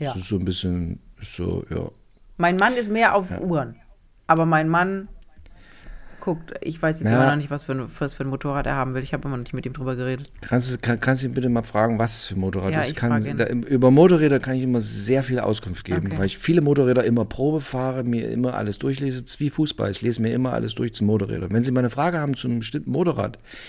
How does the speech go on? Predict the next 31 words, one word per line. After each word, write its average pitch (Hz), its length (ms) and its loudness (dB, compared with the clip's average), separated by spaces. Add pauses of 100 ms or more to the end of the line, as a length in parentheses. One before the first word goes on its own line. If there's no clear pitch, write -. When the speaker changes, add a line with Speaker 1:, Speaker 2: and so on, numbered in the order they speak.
Speaker 2:
ich, - 120 -20 (160)
ach - 160 -4
du - 100 -14
Sche-, - 240 -8
oh, 90 60 -2
ich - 180 -6
bin 101 80 2
hier 101 140 4 (160)
bei 92 100 2
der 87 80 2
Britney - 320 0
Spears, 117 360 2 (200)
die - 60 -2
ist - 100 -4
ja - 60 -6 (160)
wahnsinnig 95 380 -2
nackt. 110 420 2 (800)
Alter - 280 2
Schwede. 190 440 0 (1700)
Wenn 117 120 -4
Sie 123 100 0
da 123 120 4
mal 123 120 4
runterscrollen 139 680 2
bei 113 80 6
der 113 80 4
Britney 127 320 0
Spears, 160 560 0
wie 117 120 2
ich 170 120 -4
gerade, 98 480 0